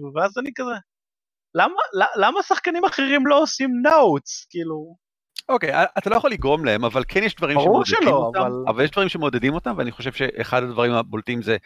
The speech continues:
Speaker 2: השקעה מצד המנחה ב-, אה, בלתת להם את הכלים. אז למשל, מה שאני עשיתי כאן, זה שבאמת יצרתי פרופילים מסודרים, והכנסתי את הנקודות ה-, ה-, כלומר, את כל הפייברס, כל מערכת הפייברס שדסי דיברה עליהם,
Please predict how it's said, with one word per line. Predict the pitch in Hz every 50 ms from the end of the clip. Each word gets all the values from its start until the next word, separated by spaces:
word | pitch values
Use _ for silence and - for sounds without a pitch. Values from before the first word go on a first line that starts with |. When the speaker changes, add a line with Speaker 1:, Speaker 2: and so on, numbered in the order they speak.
| - - - - _ _ -
Speaker 2:
השקעה | - 127 - - - 139 143
מצד | 160 165 - - 139 135
המנחה | 135 127 113 104 - - - 135 123 - - - 127 123 - 104 _ -
ב-, | 113 104 104 101 104 104 - - -
אה, | 98 98 95 95 95 95 92 92 - - - - 95 95 92 90 _ _ _ _ _ -
בלתת | - 123 117 - 143 -
להם | 180 156
את | 139 -
הכלים. | 104 - - 117 110 117 104 - -
אז | 104 107 107 98 107
למשל, | 120 110 - 131
מה | 117 117
שאני | 117 - 123 113 113 120 139 160
עשיתי | 180 160 - - 151 - -
כאן, | - 220 233 208 165 156 165 - - - - - _ _ _
זה | - 123 117
שבאמת | 113 123 117 131 131 131 - -
יצרתי | 120 110 - - - 156 143 151 156 - - 160 156 156 156 151 - - - _ _ _
פרופילים | - 139 120 110 - - - - 160 156 151 139 135 123 110 104 104 101 -
מסודרים, | 110 107 - - - 101 107 104 113 131 143 143 139 135 113 98
והכנסתי | 104 104 104 - 92 95 95 98 98 - 104 - - 123 139 135 - - - 131 127 120
את | 117 - -
הנקודות | 107 104 101 101 104 104 101 101 - - 110 98 - 120 127 - -
ה-, | 131 117 107 104 107 - -
ה-, | 92 90 92 95 92 92 92 _ - - - -
כלומר, | 147 139 139
את | 139 -
כל | - 170 165
הפייברס, | 147 - - 156 147 147 - 135 110
כל | - -
מערכת | 135 135 - -
הפייברס | - 110 - 131 127 127 107
שדסי | - 117 110 - -
דיברה | 110 113 101 113 110
עליהם, | 110 107 107